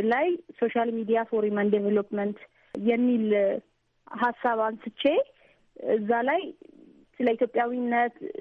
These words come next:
ዘረኝነትን ስለ ማስወገድ ከህሊናችን ውስጥ ሴቶችን ስለማጠንከር ብቻ ፖዚቲቭ ስለምላቸው አይዲያዎች በህይወቴ ስለገጠሙኝ ነገሮች በደንብ አድርጌ እዛ ላይ ጽፋለሁ። ግጥሞችንና የተለያዩ አጫጭር ልቦለዶችን እየጻፍኩ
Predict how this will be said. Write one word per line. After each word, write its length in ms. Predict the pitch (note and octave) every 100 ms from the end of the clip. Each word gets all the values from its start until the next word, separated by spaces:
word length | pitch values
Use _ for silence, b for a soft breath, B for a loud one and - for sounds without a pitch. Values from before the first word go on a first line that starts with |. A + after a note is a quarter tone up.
| - - G3+ G#3+
ዘረኝነትን 840 | A#3+ A#3+ A#3 A#3+ A#3+ A#3+ C4 B3+ A#3
ስለ 160 | - A#3 A3 -
ማስወገድ 560 | A3 A3 A#3+ A3 A3+ A3+
ከህሊናችን 640 | A3+ A3 G#3+ G#3+ G#3+ - A3
ውስጥ 200 | A3 - - b b -
ሴቶችን 420 | B3+ B3+ B3 C4
ስለማጠንከር 720 | A#3 A3+ G#3+ G#3+ A3+ A3+ A3+ A3 A3+
ብቻ 260 | A3+ - D4
ፖዚቲቭ 380 | D4 D4+ D4+ B3 A#3+
ስለምላቸው 680 | B3 B3+ A#3+ A#3+ - - A#3+
አይዲያዎች 540 | A3 A#3 A3+ A#3+ D#4+ A3+
በህይወቴ 400 | B3 C4 B3 A#3+ G#3 G3+
ስለገጠሙኝ 600 | A3 A3+ A3+ A3 A3 A3+
ነገሮች 360 | A3 G#3+ D4+ D4+
በደንብ 340 | - A3+ A3+ G3+
አድርጌ 200 | G3+ G3
እዛ 140 | G3+ G#3
ላይ 120 | G#3
ጽፋለሁ። 420 | G#3 G#3+ G#3 A3+ B3 B B B -
ግጥሞችንና 760 | B3+ A#3+ B3 A#3+ B3+ A#3+ A#3+ D4+ E4+
የተለያዩ 600 | B3 A#3 A3+ G#3+ G#3 G3+
አጫጭር 340 | G#3+ G#3+ A3+
ልቦለዶችን 600 | G#3+ G#3 G#3+ A3 G#3+ - A3
እየጻፍኩ 380 | A3 C#4 F4